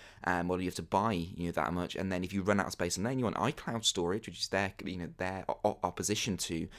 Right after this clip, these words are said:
um, Google Drive or, you know, Dropbox or anything like that,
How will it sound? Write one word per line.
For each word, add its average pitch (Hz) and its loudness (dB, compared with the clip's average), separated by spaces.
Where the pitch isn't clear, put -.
um, 85 0
Google - -2
Drive 85 0
or, 82 -2
you 85 -4
know, 82 -4
Dropbox - -2
or 87 -6
anything 87 -4
like 78 -6
that, 104 0